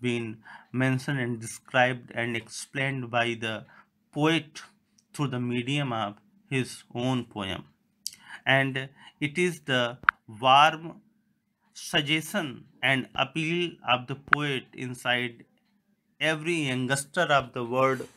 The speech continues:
to adopt these qualities and become a happy man. So, फिर भी अगर कहीं कोई आपको कन्फ्यूजन हो किसी भी लाइन में,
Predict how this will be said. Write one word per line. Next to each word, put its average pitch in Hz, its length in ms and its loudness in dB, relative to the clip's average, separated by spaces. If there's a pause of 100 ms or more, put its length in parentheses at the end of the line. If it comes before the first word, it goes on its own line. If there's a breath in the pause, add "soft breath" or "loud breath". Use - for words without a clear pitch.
(380 loud breath)
to 202 280 -2
adopt 151 680 6 (200)
these 151 440 -8
qualities 123 920 -4 (420 loud breath)
and 120 380 2
become 117 480 -6 (240 loud breath)
a 113 80 -6
happy 113 480 -8
man. - 300 -16 (1500 soft breath)
So, 180 300 2 (580)
फिर 165 140 2
भी 170 360 -2 (1700 loud breath)
अगर 160 360 4 (420)
कहीं 175 240 2
कोई 143 600 -2
आपको 127 500 -2
कन्फ्यूजन 135 840 -4
हो 135 460 -2
किसी 156 240 -2
भी 156 120 -2
लाइन 110 320 0
में, - 200 -12